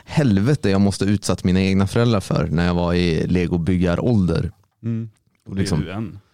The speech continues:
Speaker 1: Nej, alltså man, man blir lite medtagen när man får så, kan börja bygga. Eh,
Speaker 2: Ja.
Speaker 1: det är häftigt. Jag byggde en skybar där man så här kunde sitta och dricka. Det säger ju kanske en del.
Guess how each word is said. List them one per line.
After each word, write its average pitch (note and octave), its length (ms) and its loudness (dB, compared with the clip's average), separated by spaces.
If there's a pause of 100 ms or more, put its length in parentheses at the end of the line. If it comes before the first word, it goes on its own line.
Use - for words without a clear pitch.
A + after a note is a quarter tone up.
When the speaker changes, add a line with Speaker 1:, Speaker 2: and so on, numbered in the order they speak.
(220)
Speaker 1:
Nej, G2+ 380 0
alltså G#2 240 -4
man, F#2+ 220 2
man G#2+ 180 2
blir D#3+ 220 4
lite C#3+ 240 2
medtagen A#2 560 2
när G#2 80 4
man G2+ 180 2
får A#2 200 -2
så, F#2 240 -2 (140)
kan G2 220 2
börja F#2+ 180 0
bygga. F#2 480 -2
Eh, F2+ 380 -2 (260)
Speaker 2:
Ja. G#2 140 -14 (140)
Speaker 1:
det B2 160 0
är A#2+ 220 0
häftigt. G2 380 -2
Jag A#2 80 0
byggde A2 200 2
en G#2 120 4
skybar B2+ 720 0 (360)
där F2+ 320 0
man F2+ 260 -2
så - 140 -4
här D#2+ 60 2
kunde - 300 -2
sitta - 320 -4
och E2 120 -2 (720)
dricka. F#2+ 440 -4 (540)
Det - 80 -6
säger G2 260 0
ju - 60 -2
kanske E2 220 -2
en E2 80 -2
del. D#2+ 200 -4